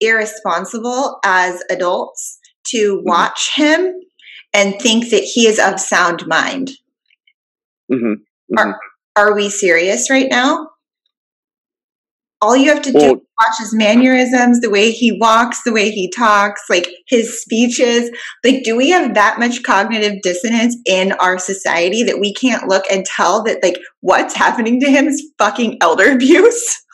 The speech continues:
Speaker 2: <laughs> He's talking to, to his earpiece. He's like,
Speaker 1: <laughs>
Speaker 2: "What should I say, Obama? What should I say, Kamala Harris?" He's like, "You say this." "No, Joe, don't say that." "Don't say that, Joe. Don't do it." He's like, "Oh, I forgot."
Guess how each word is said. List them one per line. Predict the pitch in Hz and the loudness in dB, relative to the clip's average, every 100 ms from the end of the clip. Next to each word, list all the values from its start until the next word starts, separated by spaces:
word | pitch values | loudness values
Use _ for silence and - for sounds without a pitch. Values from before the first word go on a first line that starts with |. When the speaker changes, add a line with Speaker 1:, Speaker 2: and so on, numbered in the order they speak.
| - _ 175 | -20 _ -6
Speaker 2:
<laughs> | 160 240 233 220 - 247 214 | 0 0 2 -2 -2 -6 0
He's | 262 214 | 2 4
talking | - 220 233 240 | 4 2 4 4
to, | 196 175 - | 6 4 -2
to | 190 | 4
his | 190 165 170 | 4 2 2
earpiece. | 185 196 151 120 - _ - | 2 2 -4 -6 -10 _ -4
He's | 214 202 | -2 2
like, | 196 480 | 4 2
Speaker 1:
<laughs> | - | 2
Speaker 2:
"What | 185 208 | 0 0
should | 254 247 | 0 2
I | 226 | 4
say, | 208 - 190 196 160 - | 2 2 2 2 0 -2
Obama? | 170 180 170 185 196 208 - | -2 2 2 2 2 0 -2
What | 180 196 | -4 -2
should | 262 | -2
I | 226 208 - | -4 -2 -2
say, | 190 208 170 - | 0 0 2 4
Kamala | - 175 180 165 | 4 2 -2 2
Harris?" | 180 165 196 226 - - 185 185 - | 0 2 0 0 -6 -20 -20 -20 -4
He's | 214 | -2
like, | 180 156 - - | 0 -2 -6 -14
"You | 175 | -4
say | - 214 | 2 4
this." | 214 202 - | 6 4 2
"No, | 233 | 2
Joe, | 190 254 208 139 | 2 -2 -4 0
don't | 202 220 | 0 0
say | - 220 208 | 2 2 4
that." | 170 135 - _ _ | 2 -2 -12 _ _
"Don't | 220 226 247 | 0 0 0
say | - 214 | -4 0
that, | 185 165 - | 0 -2 0
Joe. | 165 160 - _ _ | 2 2 -4 _ _
Don't | 190 208 | 2 2
do | 269 254 | 2 4
it." | 220 165 _ _ _ _ | 4 0 _ _ _ _
He's | 170 196 | -6 -2
like, | - | 2
"Oh, | 254 220 156 - | 4 4 2 -2
I | |
forgot." | 190 190 160 202 165 | -2 0 2 2 0